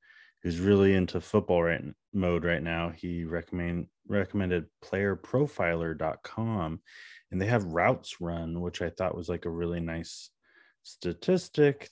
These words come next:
that usually you kinda have to, it's kind of a premium thing, but it was,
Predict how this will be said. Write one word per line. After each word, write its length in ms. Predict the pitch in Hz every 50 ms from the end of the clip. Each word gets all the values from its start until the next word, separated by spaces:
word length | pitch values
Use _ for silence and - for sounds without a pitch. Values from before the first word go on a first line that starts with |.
| -
that 400 | 92 90 87 87 85 85 87 -
usually 380 | 98 107 117 123 131 117 98 90
you 60 | 85
kinda 280 | 82 - - - 110 104
have 200 | 95 98 95 - -
to, 300 | - 78 78 78 78 78 - _ _ _ _ _ _ _ _ _ _ _ _ -
it's 200 | - 82 - -
kind 200 | - - 127 123
of 60 | 113
a 60 | 92 82
premium 600 | - - - 139 147 143 123 95 85 82 82 82
thing, 320 | - - 85 82 80 78
but 160 | 76 78 -
it 100 | 80 85
was, 220 | 82 82 - -